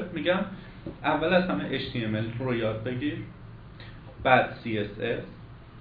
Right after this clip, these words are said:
بعد جی اس، بعد یکی از مثلاً لایبرری‌های جی اس مثل مثلاً جی کوئری. تا اینجا بین همه زبان مشترکه.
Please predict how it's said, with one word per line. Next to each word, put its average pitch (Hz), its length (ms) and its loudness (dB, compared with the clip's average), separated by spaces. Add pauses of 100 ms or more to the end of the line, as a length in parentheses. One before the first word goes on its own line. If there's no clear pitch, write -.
(360)
بعد 120 220 6 (100)
جی 104 340 4
اس، 135 200 6 (840)
بعد 208 180 6 (120)
یکی 226 380 2
از 214 180 4 (120)
مثلاً 135 440 2
لایبرری‌های 107 760 4
جی 120 260 2
اس - 80 4 (260)
مثل - 240 6
مثلاً 117 460 2
جی 92 180 0
کوئری. 87 380 -2 (340)
تا 202 180 12
اینجا 185 380 10
بین 254 280 10
همه 214 720 6
زبان 156 340 8
مشترکه. 95 760 2